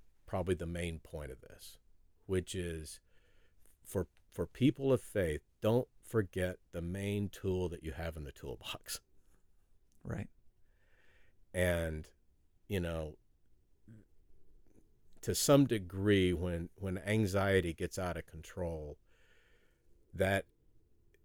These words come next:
Speaker 1: when it is, when you've removed God from the equation, then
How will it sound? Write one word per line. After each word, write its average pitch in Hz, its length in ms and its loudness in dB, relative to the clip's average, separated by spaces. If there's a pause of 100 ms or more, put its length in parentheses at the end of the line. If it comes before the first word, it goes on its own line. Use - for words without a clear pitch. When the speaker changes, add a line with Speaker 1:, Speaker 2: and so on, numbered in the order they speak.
(340)
Speaker 1:
when 101 220 2
it 95 160 4
is, 85 260 0 (140)
when 101 180 2
you've 92 160 0
removed 104 480 6
God 101 340 -2
from 90 200 -4
the 80 160 -6
equation, 80 600 -6 (2000)
then 85 640 0